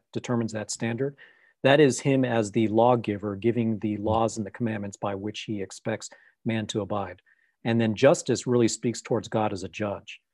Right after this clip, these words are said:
He is, um, now he's evaluating what the penalty is for those who break the law. And we,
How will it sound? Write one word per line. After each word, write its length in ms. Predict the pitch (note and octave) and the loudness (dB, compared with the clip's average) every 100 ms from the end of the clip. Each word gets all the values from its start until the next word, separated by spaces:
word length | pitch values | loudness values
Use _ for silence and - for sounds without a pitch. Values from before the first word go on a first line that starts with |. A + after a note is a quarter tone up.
| _ _ | _ _
He 300 | - A2+ G#2+ | -2 2 2
is, 280 | G#2+ G#2 - | 2 -2 -6
um, 260 | C3 G#2+ G2+ | -8 -8 -4
now 220 | B2 B2+ | 2 4
he's 240 | A#2+ A#2+ A2 | 4 2 2
evaluating 720 | F#2 A#2 D3+ B2 A2 G#2+ G#2+ | 4 6 6 4 2 2 0
what 160 | A#2 | -2
the 60 | G#2+ | -4
penalty 560 | - B2+ A#2 - G2+ | -2 0 0 -2 -4
is 160 | G2+ G2+ | -4 -8
for 220 | - A#2 | -6 -6
those 300 | G2+ A2+ A2 | -2 -4 -4
who 140 | - G2+ | -6 -6
break 280 | G#2+ G#2+ | -6 -8
the 80 | - | -8
law. 340 | G2 G2+ F#2 - _ - _ - | -6 -6 -6 -12 _ -20 _ -6
And 280 | A2 A2 A2+ | -2 -2 0
we, 360 | A#2 A#2 B2+ | 2 2 0